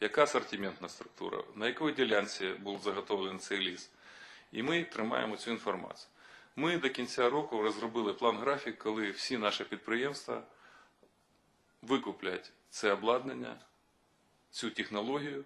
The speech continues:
яка працює, е, в країнах Європи Західної, Східної.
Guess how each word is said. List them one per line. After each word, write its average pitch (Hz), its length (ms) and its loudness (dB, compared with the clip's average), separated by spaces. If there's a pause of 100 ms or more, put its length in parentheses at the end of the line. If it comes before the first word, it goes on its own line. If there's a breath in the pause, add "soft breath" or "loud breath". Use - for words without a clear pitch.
(100)
яка 113 300 4
працює, 110 600 0 (280)
е, - 40 -6 (380)
в - 60 -16
країнах 113 480 2 (380 loud breath)
Європи 107 640 6 (300)
Західної, 104 600 2
Східної. 95 560 -4